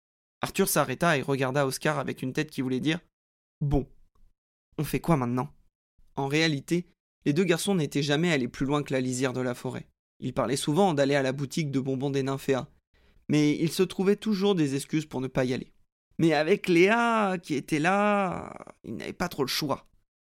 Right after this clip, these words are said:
au risque de se faire passer pour des poules mouillées. L'espoir qu'Arthur avait,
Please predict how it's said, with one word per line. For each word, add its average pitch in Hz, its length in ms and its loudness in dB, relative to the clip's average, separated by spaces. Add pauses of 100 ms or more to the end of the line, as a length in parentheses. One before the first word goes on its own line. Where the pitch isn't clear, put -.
(380)
au 123 140 2
risque 170 460 2
de 127 140 -4
se 131 160 -4
faire - 180 -6
passer 170 540 0 (420)
pour 165 200 -2
des - 100 -4
poules - 280 4
mouillées. 135 360 -4 (580)
L'espoir 208 500 2
qu'Arthur 175 340 -4
avait, 175 280 -2